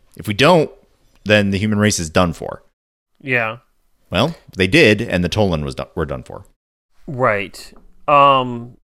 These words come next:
Speaker 2: one of the things that makes this different than the trolley car, uh,
Speaker 1: Well,
Speaker 2: conundrum
Speaker 1: it's, it's
Speaker 2: i-,
Speaker 1: different because,
Speaker 2: is,
Speaker 1: yeah,
Speaker 2: is
Speaker 1: yeah.
Speaker 2: the, is that, you know,
Speaker 1: Seven for
Speaker 2: uh,
Speaker 1: one or whatever, yeah,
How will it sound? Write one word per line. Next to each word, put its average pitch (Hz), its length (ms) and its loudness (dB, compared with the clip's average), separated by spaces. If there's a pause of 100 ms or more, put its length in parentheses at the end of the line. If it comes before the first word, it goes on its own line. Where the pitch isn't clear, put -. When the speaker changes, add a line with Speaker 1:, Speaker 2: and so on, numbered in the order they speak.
(400)
Speaker 2:
one 185 240 -4
of 226 120 -6
the - 60 -16
things 170 240 -4
that 156 140 -10
makes 156 280 -6
this 120 200 -10
different 147 420 -10
than 135 140 -10
the 120 80 -10
trolley 143 340 -4
car, 113 720 -4 (180)
uh, 104 560 -6 (800)
Speaker 1:
Well, 80 280 2
Speaker 2:
conundrum 104 280 -2
Speaker 1:
it's, 107 100 -10
it's 139 320 0
Speaker 2:
i-, - 40 -14
Speaker 1:
different 95 420 0
because, 85 320 -2
Speaker 2:
is, 139 280 -2
Speaker 1:
yeah, 165 80 -6
Speaker 2:
is 135 160 -2
Speaker 1:
yeah. - 60 -12
Speaker 2:
the, 143 260 -10
is 131 160 -4
that, 135 260 0 (180)
you 147 180 -8
know, 113 160 -8 (380)
Speaker 1:
Seven 95 260 0
for 127 60 2
Speaker 2:
uh, 110 300 2
Speaker 1:
one - 140 -14
or 71 80 -12
whatever, 62 320 -6
yeah, 69 160 -10